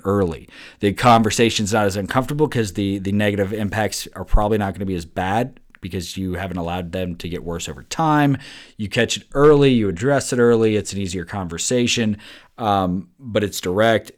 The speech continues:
and it's open and honest. And, and as much as this sounds uncomfortable, telling somebody they're not doing their job properly or they're not good, um, you'd be surprised in how people take it. Most of the time, think about it.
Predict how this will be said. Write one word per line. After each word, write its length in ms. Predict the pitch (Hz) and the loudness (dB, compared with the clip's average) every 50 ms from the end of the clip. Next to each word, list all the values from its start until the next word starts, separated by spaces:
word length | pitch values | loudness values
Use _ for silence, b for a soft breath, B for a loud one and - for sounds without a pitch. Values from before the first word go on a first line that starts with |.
| _ _ - | _ _ -12
and 100 | 92 90 | -10 -10
it's 160 | 85 85 - - | -10 -12 -12 -10
open 300 | 101 92 90 85 90 85 | -8 -6 -6 -6 -6 -6
and 100 | 85 87 | -6 -6
honest. 340 | 90 92 90 90 87 - - - | -6 -6 -6 -6 -8 -10 -12 -12
And, 140 | 107 113 - - | -14 -14 -10 -8
and 160 | 123 113 107 | -6 -4 -4
as 200 | 104 98 - - | -4 -4 -4 -2
much 340 | 123 127 139 156 160 - 180 | 0 0 2 0 0 0 -2
as 100 | 156 120 | -2 -2
this 160 | 143 131 - | -2 -2 -2
sounds 300 | - 143 127 127 120 113 | 0 0 0 0 0 -2
uncomfortable, 360 | 107 110 135 135 127 120 113 | -4 -4 -4 -6 -4 -4 -6
telling 280 | - 113 113 110 110 101 | -6 -4 -4 -4 -4 -4
somebody 280 | - 113 104 107 101 | -6 -6 -4 -4 -4
they're 100 | 95 95 | -4 -4
not 220 | 92 95 92 - 101 | -6 -8 -8 -10 -8
doing 200 | 104 98 95 92 | -8 -8 -6 -6
their 100 | 87 82 | -8 -4
job 280 | 90 135 139 139 123 | 0 2 2 2 2
properly 420 | - 131 127 117 120 123 113 104 95 | 2 0 -2 -2 -2 -2 -4 -4 -4
or 40 | |
they're 100 | 85 87 | -6 -6
not 260 | 85 78 62 - _ - | -10 -10 -12 -14 _ 2
good, 420 | - 214 226 220 214 196 180 175 B B B B B B B B B | 6 8 8 8 8 6 4 0 B B B B B B B B B
um, 580 | 135 127 123 120 117 113 107 101 98 92 87 - _ _ _ _ _ _ _ _ _ _ _ _ _ _ _ _ _ _ _ _ _ _ _ _ _ | 2 4 6 6 6 4 2 0 -2 -6 -8 -12 _ _ _ _ _ _ _ _ _ _ _ _ _ _ _ _ _ _ _ _ _ _ _ _ _
you'd 200 | - 113 139 156 | -10 -8 -6 -4
be 100 | 160 233 | -2 -2
surprised 520 | - - - 123 - - 110 113 123 113 107 | -2 -2 -2 -4 -4 -4 -2 -2 -2 -2 -2
in 40 | 113 | -4
how 80 | 110 | -6
people 220 | 90 101 92 90 - | -6 -8 -10 -10 -10
take 240 | - 101 98 - | -8 -8 -8 -8
it. 140 | - - - | -10 -12 -8
Most 440 | 104 98 101 107 120 147 151 - - | -6 -2 -2 0 2 0 0 0 -2
of 80 | 208 180 | -4 -4
the 80 | 165 | -4
time, 220 | - 156 143 131 123 | -2 -2 -2 -2 0
think 160 | - 240 220 | 0 0 2
about 160 | 117 90 82 | 0 -2 -4
it. 100 | - - | -8 -12